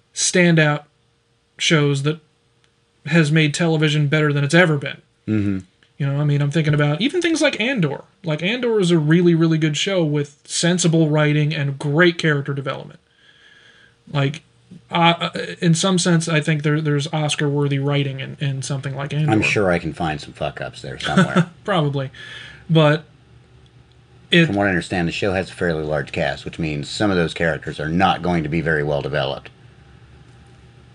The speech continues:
Speaker 1: Hmm? You'd be surprised, man. They do a really, really good job with it. Um,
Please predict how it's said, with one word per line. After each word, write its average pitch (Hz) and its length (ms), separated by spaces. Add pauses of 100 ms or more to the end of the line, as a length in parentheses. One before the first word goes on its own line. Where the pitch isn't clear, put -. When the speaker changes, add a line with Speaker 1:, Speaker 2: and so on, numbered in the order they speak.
(220)
Speaker 1:
Hmm? 381 300 (1120)
You'd 226 160
be 285 120
surprised, 214 500
man. 143 300 (100)
They 156 100
do 214 160
a 196 60
really, 170 340
really 160 200
good 151 140
job 143 280
with 131 140
it. 127 80 (120)
Um, 151 380